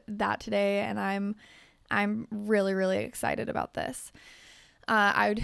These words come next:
<laughs> definitely have had my, my fair share of toxic relationships, and now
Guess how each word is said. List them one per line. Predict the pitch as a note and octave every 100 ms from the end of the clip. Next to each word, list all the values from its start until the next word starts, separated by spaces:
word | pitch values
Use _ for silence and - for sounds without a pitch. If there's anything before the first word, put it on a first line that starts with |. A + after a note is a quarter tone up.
| -
<laughs> | B3+
definitely | B3+ B3+ C#4 C#4
have | B3+
had | A#3+ G#3
my, | G#3 G3 G3 G3 G#3+ B3+ -
my | A#3 A3+
fair | - - G2+
share | - D3+ G3+ G3 - -
of | G3 G3 G3 G3 G3 A3+ - _ _ _
toxic | - - B3 A#3+ - C#4 C4+ - - -
relationships, | D4 D#4 C#4+ C4+ D4+ C#4+ F4+ G4 - - - _ _ _ -
and | B3+ A#3+
now | A3+ G#3 G#3 G#3+ G#3 G#3+